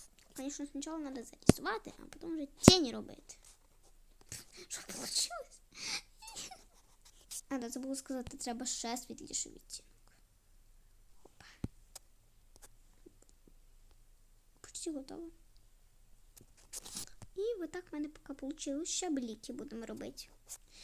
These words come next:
Об'ясняю, на нижній губі це треба робити так. От така маленькі промежуточки,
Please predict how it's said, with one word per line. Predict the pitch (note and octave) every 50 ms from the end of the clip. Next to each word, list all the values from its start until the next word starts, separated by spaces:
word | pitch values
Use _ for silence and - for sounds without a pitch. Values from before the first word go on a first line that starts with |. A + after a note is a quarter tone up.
| - - - - -
Об'ясняю, | - D4+ D#4+ E4 - - D4+ A#3+ A3+
на | A#3+ A#3+
нижній | B3+ C#4 D#4+ F4 - G4 F4+
губі | E4 C#4+ C4+ D4
це | D4 - -
треба | - C4+ C4 C#4 C4
робити | B3+ B3 B3 B3 B3+ -
так. | - - - - - - - - - - - - - - - - - - - - - - - - - - - - - - - - - - - -
От | C4+ D4 E4+ F4+ F4+ F4+
така | - G#4+ - - - F4 F4
маленькі | F#4 D#4 C4+ C4 C4+ D4+ D#4 D#4+ D#4+ - - C#4 B3+ - - - - -
промежуточки, | - - C#4+ C#4+ C4+ C4 C#4 C4+ D#4 - - F#4 - - - - - D#4+ D4